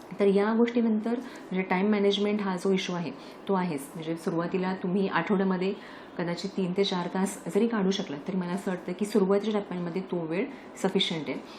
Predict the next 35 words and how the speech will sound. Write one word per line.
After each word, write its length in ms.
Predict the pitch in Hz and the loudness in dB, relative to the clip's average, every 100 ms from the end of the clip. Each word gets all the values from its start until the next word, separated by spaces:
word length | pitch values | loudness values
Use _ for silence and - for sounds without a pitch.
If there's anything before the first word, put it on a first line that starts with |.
| - - - | -16 -6 -2
त्याच्यानंतर 540 | 190 233 220 214 240 | 2 6 6 6 4
तुम्ही 200 | 254 254 | 4 4
असं 180 | 247 240 | 4 2
करू 160 | 220 | 0
शकता 360 | 214 196 - 180 - - - - | 0 -2 -4 -8 -10 -14 -16 -4
की 200 | 214 214 | 0 0
एक्झाम 380 | 190 175 220 233 | 0 0 2 4
जशी 280 | 220 226 240 | 4 4 4
जवळ 260 | 190 180 | 4 2
येईल, 420 | 175 139 - - - - - - - | 0 -2 -6 -14 -18 -18 -18 -18 -4
for 80 | 185 | 0
example, 420 | 180 180 180 214 | 0 0 0 0
आता 160 | 202 196 | 0 0
राज्यसेवा 520 | 175 165 185 185 185 202 - - | 0 0 0 0 -2 -4 -8 -8
पूर्व 160 | 175 | -6
परीक्षा 400 | 175 180 170 - | -4 -4 -4 -4
जी 120 | 175 190 | -2 -2
आहे, 100 | 170 | -2
ती 140 | 185 | -2
एकवीस 400 | 170 165 208 - | -4 -2 -4 -4
जुलैला 320 | 175 165 151 | -2 -2 -2
आहे, 180 | 147 143 - - - - - - | -4 -8 -12 -14 -16 -16 -8 -4
तर 80 | 214 - 196 | -2 -4 -4
या 540 | 180 202 226 254 - - - - | 0 2 2 0 -2 -8 -10 -8
एकवीस 340 | 175 190 220 | -4 0 4
जुलैमध्ये 720 | 190 185 185 180 - 180 170 | 6 4 2 -4 -6 -6 -2
आता 80 | 190 | 0
जवळपास 500 | 185 180 180 196 196 | 0 -2 -2 -2 0
एक 140 | 202 - - | 0 -2 0
तीस 160 | 202 | 2
पस्तीस 360 | 202 196 202 185 | 4 2 2 0
दिवस 240 | 185 202 | 2 2
राहिलेले 280 | 214 175 156 | 2 2 0
आहेत, 160 | 147 - - - - - - | -4 -6 -10 -16 -16 -16 -4
तर 100 | 240 | 0